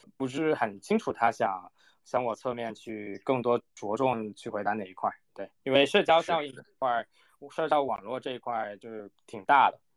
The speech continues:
Speaker 1: 它所涵盖的东西。
Speaker 2: 对，所以这个提问也是要求有聚焦嘛，对，已经很不，很专业了，感谢，感谢。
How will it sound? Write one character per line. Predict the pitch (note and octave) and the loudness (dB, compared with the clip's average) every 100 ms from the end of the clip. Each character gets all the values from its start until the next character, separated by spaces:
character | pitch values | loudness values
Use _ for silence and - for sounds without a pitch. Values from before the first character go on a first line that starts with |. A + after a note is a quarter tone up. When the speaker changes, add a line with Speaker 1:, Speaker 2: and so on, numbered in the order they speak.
| _ | _
Speaker 1:
它 | - A#2+ | 0 0
所 | - G2 | 0 -6
涵 | G2+ G2 | -6 -4
盖 | A2 | -4
的 | |
东 | G2+ G#2+ | -4 -12
西。 | - - - | -18 -14 -4
Speaker 2:
对， | C4+ B3+ E2+ | 0 0 -2
所 | - C3 | 0 2
以 | A#2+ | 2
这 | A2+ | 0
个 | G#2 | -4
提 | - - B2 | -6 -14 -4
问 | D3 G2+ | -4 -4
也 | E2+ | -12
是 | G#2 G2+ | -14 -12
要 | G2+ G2+ | -12 -12
求 | - F2 F2 _ | -16 -18 -18 _
有 | E2 C#2 C#2 C#2 - _ | -12 -10 -14 -16 -18 _
聚 | - F2 | -14 -4
焦 | G#2 G#2+ | -2 -2
嘛， | - _ | -6 _
对， | C#2+ | -16
已 | E2+ | -2
经 | E3 | -2
很 | - F2 | -2 -6
不， | E2+ - _ - | -6 -12 _ -12
很 | F2+ | -2
专 | G2+ G#2+ | 0 0
业 | |
了， | E2 | -2
感 | - G#2 | -2 -2
谢， | C3+ | -4
感 | E2 | -6
谢。 | G#2+ | -8